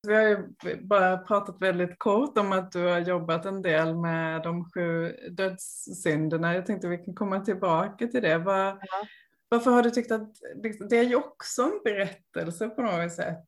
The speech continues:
Speaker 2: Ja.
Speaker 1: berättelsen om dem. Varför har du tyckt att den var viktig att, att jobba med?
Speaker 2: <clears throat> Nej, men det började ju med att jag skrev den där första kammaroperan då, Cassandra, som jag också kallade Högmod. Ehm,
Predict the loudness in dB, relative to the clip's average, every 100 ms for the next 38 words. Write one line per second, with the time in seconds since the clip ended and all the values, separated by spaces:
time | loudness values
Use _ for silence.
0 | 2 6 8 6 4 0 -6 -6 -4 -2
1 | 0 -2 -2 0 0 0 0 -4 -4 -4
2 | 0 0 -2 -4 -6 -4 -4 -2 -4 -6
3 | -10 -6 -4 -4 -6 -10 _ -12 -12 -12
4 | -16 -20 -10 -8 -6 -6 -6 -8 -12 -18
5 | _ _ 4 4 4 2 4 8 8 8
6 | 8 8 8 8 6 6 6 6 6 4
7 | 4 6 6 4 2 -2 2 4 4 2
8 | 2 0 -2 0 4 6 6 4 -6 -2
9 | 0 2 0 -2 -2 -2 0 -2 -4 -2
10 | 0 0 -2 -2 -2 -2 -2 -4 -6 -8
11 | 0 0 2 0 0 2 2 2 0 -2
12 | -2 -4 -6 -10 _ _ _ -20 -20 _
13 | 0 2 2 0 0 -4 -6